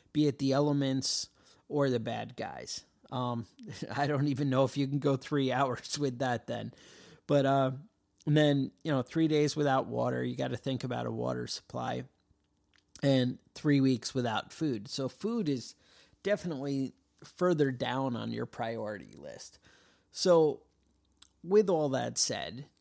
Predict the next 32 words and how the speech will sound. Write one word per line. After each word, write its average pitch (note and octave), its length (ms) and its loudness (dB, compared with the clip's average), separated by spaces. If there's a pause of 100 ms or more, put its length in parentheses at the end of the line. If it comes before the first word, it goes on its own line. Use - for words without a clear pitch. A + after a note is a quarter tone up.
(160)
let's, E3 380 -4
uh, D#3 320 -2 (220)
start D3 400 -6
to C#3+ 100 -6
look C3 280 -4
at, A#2 240 -8
at - 260 -12
some C3 260 -4
of B2+ 60 -6
these A#2+ 300 -8
things A#2+ 420 -8
that A2+ 280 -6 (1500)
we C3+ 220 0
can, A2+ 460 0 (100)
you C#3 120 0
know, A2 160 -4 (220)
do D3 220 4
to C3 100 2
prepare. - 640 -8
So D#3 440 2 (640)
what's G3+ 220 -2
important D3 720 0
to C3 120 -6
you? G#2+ 300 -8 (340)
Um, B2+ 540 -2 (800)
you C#3+ 80 0
need D3+ 220 2
to C3+ 80 -4
think C#3+ 280 -4
about, B2+ 360 -2 (240)
you E3+ 140 -4
know, C3+ 240 -4